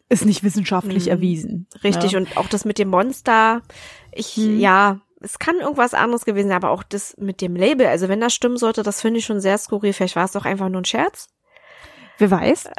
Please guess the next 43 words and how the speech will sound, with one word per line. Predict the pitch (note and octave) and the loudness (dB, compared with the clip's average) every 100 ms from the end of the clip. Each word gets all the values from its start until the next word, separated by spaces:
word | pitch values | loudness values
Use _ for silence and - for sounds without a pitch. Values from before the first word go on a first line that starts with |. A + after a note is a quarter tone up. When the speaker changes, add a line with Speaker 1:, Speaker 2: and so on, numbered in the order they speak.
| - | -4
Speaker 2:
Äh, | A3+ G#3 C4 | 2 4 4
Speaker 1:
Mhm. | A#4 A#4+ | 2 2
Speaker 2:
oder | A#3+ A#3 | 4 6
vielleicht | A#3 - | 4 4
war | F#3+ G3+ | 4 4
es | A3 - - | 2 -4 -8
wirklich | - G3+ A#3 D#4+ E4 | -4 -2 2 2 4
irgendwas | D#4 D#4+ E4 D#4+ D#4+ | 2 2 2 2 2
aus | - C#4 | -2 -4
der | - C#4 C#4 - - | 0 0 0 -6 -16
Gegend | - D4+ C#4+ C#4+ C#4+ C#4+ C#4+ | -6 0 0 2 0 -2 -4
da, | - C4+ C4+ C4+ C4 | -2 0 2 2 0
was | A#3+ | -2
da | - A#3+ | -2 -2
abgehauen | G#3 - A#3 A3+ A#3+ A#3+ | -2 -2 -2 2 0 0
ist | A#3+ - | -2 -2
und, | - G3+ G3 G3+ | -2 -2 -2 -4
weiß | G3+ | -4
ich | G3 | -4
nicht, | G3+ F#3+ - | -4 -4 -6
ins | G3 - | -10 -6
Wasser | G3 G#3+ | -4 -2
gesprungen | G#3 - - G3 G#3+ | -2 -4 -4 -2 -2
ist, | G#3 | -4
was | F#3 F#3 | -4 -4
auch | F3+ | -4
immer. | E3+ E3+ E3 F3 - _ _ _ _ | -4 -4 -4 -6 -14 _ _ _ _
Speaker 1:
Hm. | B3+ C#4+ A3+ C#4 F#4 _ _ - - - - - - | 4 4 4 2 -2 _ _ -20 -20 -20 -20 -14 2
Wer | G#3+ | 4
Speaker 2:
Hm. | |
Speaker 1:
weiß. | F#3+ D#3+ - - _ _ _ _ _ | 4 2 -4 -14 _ _ _ _ _
Das | F#3+ F#3+ - - | -6 -6 -10 -14
ist, | - - | -14 -6
werden | G3 F#3+ | -4 -2
wir | G3+ | -4
wahrscheinlich | G3 - G#3 G3 | -6 -4 -4 -2
so | - G#3 | 0 2
einfach | - G3 | 2 0
nicht | G3+ F#3 | 0 0
erfahren. | - F3+ G3+ F#3+ F3 - | -4 -4 -6 -8 -10 -2
Speaker 2:
Nee. | F#3 E3+ - - _ _ _ - - | -2 -2 -6 -18 _ _ _ -20 -12
Was | |
Speaker 1:
Ja. | G3 | 0